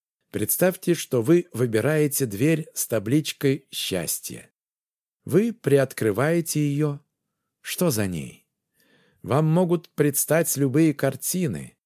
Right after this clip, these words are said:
отождествляющиеся у вас со счастьем. Вы можете увидеть то счастье, которое желаете себе. Вы можете даже создать любую картину – и решить, что обязательно выберете эту дверь.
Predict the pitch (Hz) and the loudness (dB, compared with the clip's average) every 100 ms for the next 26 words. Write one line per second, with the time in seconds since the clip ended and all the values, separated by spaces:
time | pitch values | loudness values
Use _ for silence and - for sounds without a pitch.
0 | _ _ _ _ _ 95 - 104 95 113 | _ _ _ _ _ -8 -4 -2 0 -2
1 | - 104 156 160 143 - 139 123 131 120 | 0 2 2 2 0 0 0 0 2 2
2 | 107 131 - - - 120 107 - 80 71 | 0 -2 -2 -6 -6 -6 -6 -6 -8 -6
3 | - - 53 - _ _ _ _ _ _ | -8 -10 -16 -20 _ _ _ _ _ _
4 | _ _ - 113 233 220 185 180 180 165 | _ _ -4 0 4 2 0 0 2 2
5 | 156 190 175 160 - 170 185 - - 185 | 2 0 -2 -2 -2 0 0 -2 -4 -2
6 | 175 - - 175 - 117 - 151 151 147 | 0 -2 -2 -4 -2 -4 0 2 2 0
7 | - 110 123 110 127 123 117 104 - 90 | -2 -2 0 0 -2 -4 -4 -4 -4 -6
8 | 73 67 - _ _ _ _ _ _ _ | -8 -10 -14 _ _ _ _ _ _ _
9 | _ - 123 151 156 151 - 135 151 135 | _ -2 2 4 2 0 -4 0 0 0
10 | 139 151 131 117 151 - 135 131 139 151 | -2 0 0 2 0 0 -2 0 2 0
11 | 139 135 120 - 170 175 160 139 _ _ | 0 -2 -4 -4 -2 0 0 -2 _ _
12 | _ _ - 90 92 - 165 160 - - | _ _ -8 -2 -2 0 -2 -2 -6 0
13 | 139 - 127 107 110 92 117 170 - 151 | -2 0 -4 0 -2 0 0 0 -2 0
14 | 147 147 - - 175 147 135 135 131 123 | 0 -2 -6 -4 0 2 2 2 0 -2
15 | 120 - 107 78 76 64 | -2 -2 -8 -6 -6 -8